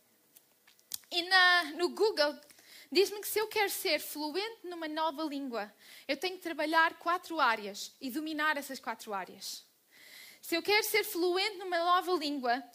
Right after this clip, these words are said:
eu tenho que dominar a audição, a leitura, a escrita e a oralidade. Significa que eu tenho que saber ouvir e compreender nessa língua,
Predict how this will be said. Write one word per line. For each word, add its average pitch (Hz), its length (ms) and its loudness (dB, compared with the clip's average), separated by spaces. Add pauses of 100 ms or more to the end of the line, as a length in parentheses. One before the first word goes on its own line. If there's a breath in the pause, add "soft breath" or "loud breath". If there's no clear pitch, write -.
(120)
eu 285 100 0
tenho 359 220 -2
que 294 60 -12
dominar 294 560 2
a 262 160 4
audição, 254 720 -2
a 269 80 -2
leitura, 269 680 -4
a 254 60 -8
escrita 311 720 -4 (140)
e 254 100 -2
a 240 60 -6
oralidade. 233 880 -8 (400 loud breath)
Significa 330 500 -2
que 349 80 -6
eu 349 60 -4
tenho 330 200 -2
que 254 240 -4
saber 240 560 -2 (240 loud breath)
ouvir 285 720 0
e 294 60 -12
compreender 269 640 -4
nessa 247 260 -6
língua, 233 420 -2